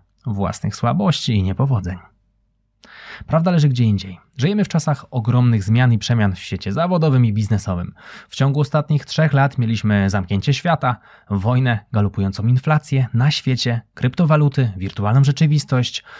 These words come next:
oraz sztuczną inteligencję. Zobacz, jak dużo w ostatnim czasie powstało nowych gałęzi gospodarki, no i jak duże generuje to zapotrzebowanie na usługi oraz produkty. To jest idealny moment, aby rozpocząć coś nowego od, od zera, no.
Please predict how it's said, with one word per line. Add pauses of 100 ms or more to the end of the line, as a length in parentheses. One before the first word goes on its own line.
(180)
oraz
sztuczną
inteligencję. (360)
Zobacz,
jak
dużo
w
ostatnim
czasie
powstało
nowych
gałęzi
gospodarki, (400)
no
i
jak
duże
generuje
to
zapotrzebowanie
na
usługi
oraz
produkty. (760)
To
jest
idealny
moment, (380)
aby
rozpocząć
coś
nowego
od,
od
zera,
no.